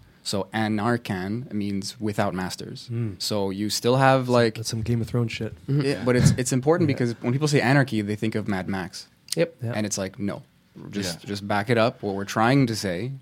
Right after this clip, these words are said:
Speaker 1: what we're really saying, wh-, if you don't twist it, is decentralizing the government. We can take care of ourselves.
Speaker 4: Mm.
Speaker 1: Capitalism kinda works.
Speaker 4: Blockchaining the government, you know?
Speaker 3: Anarcho-,
Speaker 1: Exact-
Speaker 3: anarcho-capitalism is a
Speaker 1: <laughs>
Speaker 3: thing.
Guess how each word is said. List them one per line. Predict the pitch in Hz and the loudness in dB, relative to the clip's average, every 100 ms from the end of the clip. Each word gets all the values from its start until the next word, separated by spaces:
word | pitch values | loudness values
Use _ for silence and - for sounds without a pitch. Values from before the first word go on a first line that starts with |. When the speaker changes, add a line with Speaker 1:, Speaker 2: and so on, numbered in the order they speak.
| _ _ _ | _ _ _
Speaker 1:
what | 101 | -6
we're | 95 | -2
really | 98 123 | 2 2
saying, | 123 92 87 110 | 2 -2 -4 -6
wh-, | 101 92 98 | -8 -8 -10
if | 98 | -8
you | 95 | -8
don't | 95 | -8
twist | - 110 - | -6 -6 -4
it, | 92 117 _ _ _ _ _ _ | -6 -8 _ _ _ _ _ _
is | 92 90 87 95 - - _ _ - _ _ - - _ _ - | -8 -6 -6 -10 -14 -18 _ _ -20 _ _ -20 -20 _ _ -14
decentralizing | 104 120 139 135 127 120 107 98 98 90 | -2 4 6 8 6 6 2 2 0 -4
the | 85 | -6
government. | 87 80 78 - - - - - | -8 -10 -14 -16 -20 -16 -14 -6
We | 107 | -2
can | 117 120 | 0 4
take | 139 | 6
care | 151 147 | 8 6
of | |
ourselves. | 139 127 113 120 | 6 4 6 4
Speaker 4:
Mm. | - | 4
Speaker 1:
Capitalism | 107 110 117 139 151 | 0 4 4 4 4
kinda | 143 143 156 | 8 10 10
works. | 160 175 143 135 | 12 12 10 8
Speaker 4:
Blockchaining | - 107 98 92 | 0 0 0 -2
the | |
government, | 85 87 87 80 - - - - | -4 -4 -4 -8 -12 -20 -20 -12
you | 92 | -8
know? | 92 107 | -6 -2
Speaker 3:
Anarcho-, | 135 165 196 202 | 6 8 8 6
Speaker 1:
Exact- | - | 6
Speaker 3:
anarcho-capitalism | 151 185 - 180 165 180 170 185 170 | 12 12 12 12 12 12 12 12 12
is | 220 | 12
a | 196 160 156 | 12 12 12
Speaker 1:
<laughs> | |
Speaker 3:
thing. | 190 143 170 202 | 12 12 12 10